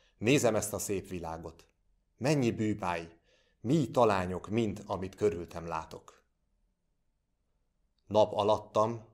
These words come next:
nap fölöttem. Aranyos tüzes felhőben,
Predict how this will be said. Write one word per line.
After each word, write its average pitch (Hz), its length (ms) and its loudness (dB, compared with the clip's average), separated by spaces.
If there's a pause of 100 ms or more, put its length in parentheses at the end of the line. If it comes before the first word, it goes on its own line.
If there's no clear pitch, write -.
(200)
nap 101 280 -2
fölöttem. 82 680 -8 (760)
Aranyos 123 440 2
tüzes 98 340 0
felhőben, 90 640 -2